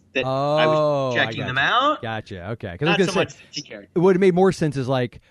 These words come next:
Speaker 2: well, it's on, you know, regular, you know, T V, so they, you know, bleeped everything.
Speaker 1: Oh, it's
Speaker 2: And it's
Speaker 1: safe.
Speaker 2: Yeah, yeah.
Speaker 1: Yeah, no. Um,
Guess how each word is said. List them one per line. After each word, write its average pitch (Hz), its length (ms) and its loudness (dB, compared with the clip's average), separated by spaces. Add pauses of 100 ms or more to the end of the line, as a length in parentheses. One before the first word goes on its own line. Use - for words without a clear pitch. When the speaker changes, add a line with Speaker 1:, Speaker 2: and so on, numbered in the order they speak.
Speaker 2:
well, 185 340 0
it's 190 220 -4
on, 196 560 -2 (420)
you 147 160 -4
know, 117 140 -10 (160)
regular, 151 640 -2 (260)
you 143 100 -6
know, 110 40 -4
T 170 260 -6
V, 143 320 0
so 131 220 -2
they, 123 80 0
you 110 320 -6
know, 95 80 -6
bleeped 139 280 -2
everything. 127 300 -2
Speaker 1:
Oh, 123 40 4
it's 120 180 -2
Speaker 2:
And 110 100 -2
it's 143 140 -2
Speaker 1:
safe. 131 160 -10 (120)
Speaker 2:
Yeah, 117 200 -8
yeah. 107 240 -6 (580)
Speaker 1:
Yeah, 113 120 -12
no. 110 120 -6 (680)
Um, 127 340 0